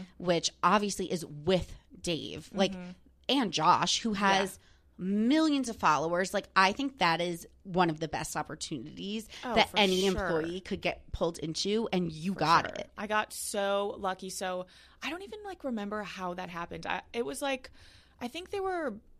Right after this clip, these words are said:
Speaker 2: three or four episodes in, and it, it just, like, wasn't hitting. Like, it was, like, two guys so opposite where, like,
Speaker 1: Mm.
Speaker 2: Josh was just kind of following Dave's lead, and it was, like, it was too bro-y.
Speaker 1: Yeah, he
Speaker 2: So
Speaker 1: didn't have his voice
Speaker 2: Yeah,
Speaker 1: yet.
Speaker 2: yeah. It was just, like,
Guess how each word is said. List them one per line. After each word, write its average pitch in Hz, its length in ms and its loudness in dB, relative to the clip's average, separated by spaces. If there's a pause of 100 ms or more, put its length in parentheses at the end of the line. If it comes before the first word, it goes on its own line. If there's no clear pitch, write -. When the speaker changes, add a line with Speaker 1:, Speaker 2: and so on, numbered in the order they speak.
(200)
Speaker 2:
three 226 340 -6
or 262 100 -4
four 208 400 -4
episodes 185 540 -4
in, 180 320 -6
and 196 160 -6
it, 190 100 -14 (100)
it - 80 -12
just, 208 200 -8
like, 208 140 -8
wasn't 185 320 -6
hitting. 170 320 -6
Like, 170 160 -6
it 165 80 -4
was, 170 100 -8
like, 165 220 -8
two 254 260 -10
guys 175 540 -2 (880)
so - 340 -4
opposite 190 540 0
where, 185 140 0
like, 180 160 2
Speaker 1:
Mm. 175 180 -4
Speaker 2:
Josh 190 360 2
was 190 140 -6
just 190 160 -8
kind 180 140 -6
of 170 60 -10
following 175 400 -4
Dave's 160 280 -6
lead, 233 460 -4
and 190 140 -4
it 165 80 -6
was, 175 220 -8
like, 165 280 -4
it - 40 -4
was 214 100 -6
too 262 180 -4
bro-y. 185 720 -4 (120)
Speaker 1:
Yeah, 214 180 2
he 214 120 -4
Speaker 2:
So 233 100 2
Speaker 1:
didn't 214 180 0
have 247 140 -4
his 170 140 -6
voice 151 280 -6
Speaker 2:
Yeah, 277 400 4
Speaker 1:
yet. 196 80 -6
Speaker 2:
yeah. 254 220 0
It 220 80 -2
was 262 120 -2
just, 339 200 -6
like, 294 220 -2